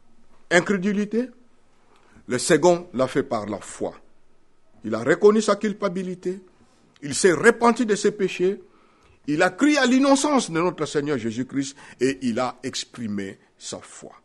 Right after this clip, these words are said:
Le Seigneur lui a accordé sa grâce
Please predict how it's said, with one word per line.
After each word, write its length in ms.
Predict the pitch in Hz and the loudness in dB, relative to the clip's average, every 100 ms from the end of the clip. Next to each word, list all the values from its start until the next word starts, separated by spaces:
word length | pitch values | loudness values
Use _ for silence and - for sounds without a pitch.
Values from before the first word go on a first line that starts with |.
| _ _ _ _ _ | _ _ _ _ _
Le 100 | 110 | -10
Seigneur 540 | 104 - 170 190 180 101 | -6 -2 0 0 -2 -4
lui 180 | 110 107 | -6 -6
a 60 | |
accordé 540 | 98 101 92 87 98 - - - _ _ _ _ _ | -6 -8 -10 -10 -12 -14 -20 -20 _ _ _ _ _
sa 200 | - 120 | -6 -6
grâce 580 | 98 104 104 - - | -4 -6 -6 -10 -20